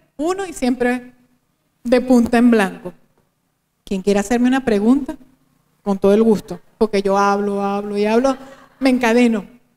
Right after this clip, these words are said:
Y bueno, gracias a Dios, eh, he tenido la oportunidad de conocer mundo. Nunca pensé salir del estado Táchira. Conozco más de quince, dieciséis países.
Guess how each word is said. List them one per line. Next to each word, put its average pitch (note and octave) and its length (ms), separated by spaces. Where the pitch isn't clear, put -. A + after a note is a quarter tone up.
Y D4 80
bueno, D4 200
gracias A#3 400
a D4+ 80
Dios, B3+ 460
eh, G3+ 580
he A#3 120
tenido B3+ 320
la C4+ 80
oportunidad A3 640
de A3+ 340
conocer A#3+ 460
mundo. C#4 500
Nunca B3+ 300
pensé A#3 320
salir A#3 320
del A#3 100
estado G3+ 400
Táchira. C#4+ 460
Conozco G#3+ 500
más A#3 260
de A3+ 480
quince, B3+ 340
dieciséis G#3+ 480
países. B3+ 560